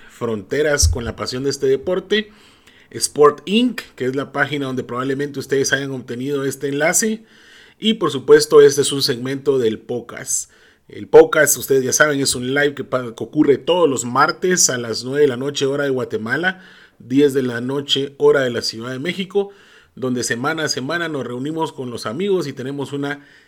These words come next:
una muy bonita charla y respecto al fútbol, ¿verdad? Y a su acontecer diario. También recuerden seguirnos en redes sociales, estamos en Instagram y Twitter.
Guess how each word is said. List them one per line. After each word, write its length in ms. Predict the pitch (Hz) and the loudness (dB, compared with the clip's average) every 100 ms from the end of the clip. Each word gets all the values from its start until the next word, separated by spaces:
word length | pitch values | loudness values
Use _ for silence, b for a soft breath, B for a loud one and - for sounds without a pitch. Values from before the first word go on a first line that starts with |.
| B _ _ _ _ _ _ _ - | B _ _ _ _ _ _ _ -6
una 140 | 156 | -4
muy 240 | 160 165 170 | 2 4 4
bonita 520 | 139 147 151 139 131 | 4 2 2 -2 -2
charla 640 | - 151 151 139 139 143 - | 0 2 0 -4 -6 -10 -16
y 380 | 127 113 107 104 - - | -14 -12 -12 -14 -20 -12
respecto 640 | - - 147 143 156 147 147 | -8 0 0 2 6 6 4
al 240 | 120 107 | -8 -10
fútbol, 560 | - 123 113 110 123 110 | -10 -8 -8 0 0 0
¿verdad? 300 | 107 113 123 | -6 -6 -4
Y 100 | 123 | 0
a 80 | |
su 180 | 113 143 | 2 0
acontecer 580 | 117 117 110 107 123 117 | 0 -6 -12 -8 -4 -4
diario. 360 | 113 107 104 135 _ _ b b b b b b b b | -4 -8 -10 -14 _ _ b b b b b b b b
También 420 | - 113 147 214 | -14 4 6 6
recuerden 440 | 160 143 160 160 170 | 4 2 4 4 2
seguirnos 480 | 143 135 151 156 143 | 0 -2 -4 -4 -4
en 160 | 117 | -4
redes 220 | 123 147 | 2 2
sociales, 540 | 135 113 170 214 220 151 | 2 0 4 4 4 -2
estamos 420 | 120 143 147 135 | -2 -2 -2 -4
en 160 | 117 110 | -6 -6
Instagram 540 | 151 170 151 147 143 | -8 -6 -2 -2 -4
y 60 | 120 | 0
Twitter. 500 | 151 214 214 220 | 4 4 6 4